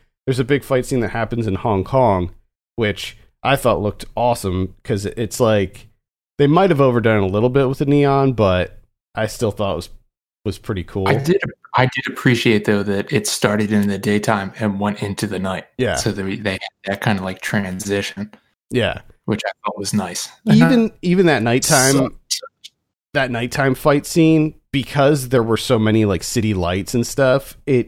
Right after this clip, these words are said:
Speaker 1: you could still see everything. Like, everything was still visible. Unlike, uh, the, the last Godzilla movie, where every fight was in the ocean, at night, in the rain, and you just, you couldn't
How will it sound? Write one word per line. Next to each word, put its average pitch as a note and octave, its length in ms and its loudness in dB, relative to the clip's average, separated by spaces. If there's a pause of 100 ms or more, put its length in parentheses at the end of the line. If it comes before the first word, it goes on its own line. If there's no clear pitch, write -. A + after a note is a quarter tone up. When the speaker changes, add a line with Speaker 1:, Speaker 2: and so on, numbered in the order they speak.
(120)
Speaker 1:
you C#3 80 0
could - 160 0
still - 260 2
see G2 580 -4
everything. D2+ 500 -8
Like, A#1 180 -6
everything G2+ 380 0
was F#2 100 -2
still F2+ 220 -2
visible. F#2 680 -2 (380)
Unlike, D#3+ 680 2 (680)
uh, G#2 340 0
the, G#2+ 320 -6
the A2 160 -6
last B2 460 -2
Godzilla G2+ 460 0
movie, G2 280 0
where G2 360 0
every D3 400 4
fight C3+ 500 2
was G#2+ 500 -2
in A#2+ 180 0
the C#3 220 2
ocean, G#2 480 0 (100)
at A2+ 200 0
night, G#2 440 -2 (100)
in A2+ 200 0
the A2 80 2
rain, G#2 520 0
and A#2+ 260 0
you D3+ 80 0
just, D3 280 -4 (240)
you D#3 260 -2
couldn't F#3 440 0